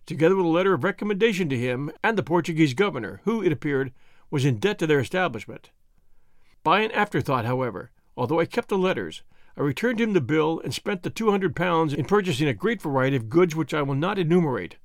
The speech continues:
that I knew would be useful for trading purposes among the East Coast Kaffirs. Indeed, I practically cleared out the Port Elizabeth stores, and barely had time, with the help of Hans and the storekeepers, to pack and ship the goods before the Seven Stars put out to sea.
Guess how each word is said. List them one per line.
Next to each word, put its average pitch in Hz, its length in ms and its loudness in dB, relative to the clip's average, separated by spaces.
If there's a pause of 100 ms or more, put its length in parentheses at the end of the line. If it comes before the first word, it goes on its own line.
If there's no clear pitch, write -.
(440)
that 131 120 -2
I 131 100 4
knew 175 160 4
would 226 120 0
be 165 80 2
useful 190 360 -2
for 151 120 -4
trading 214 380 -2
purposes 131 420 -4
among 147 200 0
the - 180 -6
East 220 160 -4
Coast 165 300 0
Kaffirs. 120 640 -6 (540)
Indeed, 135 500 -2 (360)
I 131 80 -6
practically 185 480 -2
cleared 202 340 0
out 196 120 -2
the 147 60 -8
Port 165 220 0
Elizabeth 139 340 0
stores, - 520 -6 (360)
and 95 140 -10
barely 208 320 4
had 165 180 4
time, 147 320 0
with 143 100 -8
the 127 60 -8
help 170 200 -4
of 175 120 -2
Hans 202 360 0
and 190 100 -4
the 165 40 0
storekeepers, 151 720 -2 (340)
to 123 80 -8
pack 208 380 -2
and - 120 -8
ship - 220 -4
the 143 80 0
goods 123 260 0
before 143 280 -4
the 139 80 -6
Seven 180 300 -2
Stars 156 320 -2
put 147 180 -4
out 135 140 -2
to 123 80 -10
sea. 117 500 -6